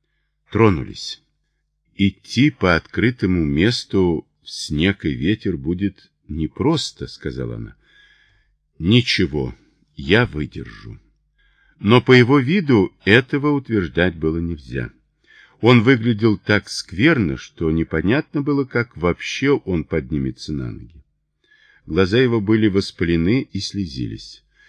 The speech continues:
Лицо измождённое и страшно бледное, губы бескровные. "Надо смотреть за Джоем", сказал Чарли.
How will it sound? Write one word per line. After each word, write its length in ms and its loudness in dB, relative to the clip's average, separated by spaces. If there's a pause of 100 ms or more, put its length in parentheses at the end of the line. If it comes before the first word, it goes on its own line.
(120)
Лицо 520 2
измождённое 880 2
и 40 2
страшно 600 -4
бледное, 800 -4 (160)
губы 580 -4
бескровные. 920 -10 (1300)
"Надо 680 0 (300)
смотреть 680 -6
за 180 -4
Джоем", 720 -2 (180)
сказал 520 -12
Чарли. 480 -16